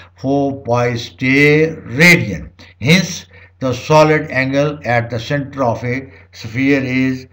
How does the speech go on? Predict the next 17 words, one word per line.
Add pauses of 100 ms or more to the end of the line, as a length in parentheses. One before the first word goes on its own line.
(200)
four
pi
steradian. (2000)
The
ratio
of
dimensional
equations
of
power
and
force (460)
gives
the
dimensional
formula
of